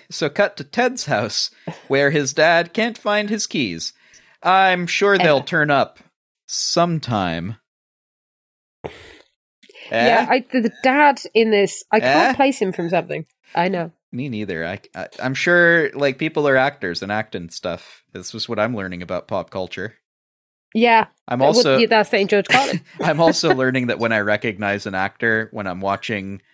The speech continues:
Speaker 1: uh, a, a film or a T V with somebody, that, uh, what I'm not supposed to do when I recognize them is yell,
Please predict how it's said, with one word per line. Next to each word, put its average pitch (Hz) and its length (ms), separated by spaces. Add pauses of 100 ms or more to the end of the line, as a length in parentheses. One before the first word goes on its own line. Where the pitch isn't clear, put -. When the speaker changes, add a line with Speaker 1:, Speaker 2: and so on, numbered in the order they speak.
(240)
Speaker 1:
uh, 90 420
a, 98 120 (180)
a 95 40
film 101 360
or 92 120
a 92 60
T 107 200
V 98 420 (140)
with 98 180
somebody, 110 600 (280)
that, 117 220
uh, 110 240
what 113 160
I'm 117 180
not 151 260
supposed 123 480
to 101 40
do 87 420 (540)
when 107 160
I 104 80
recognize 98 600
them 101 180
is 92 280
yell, 101 520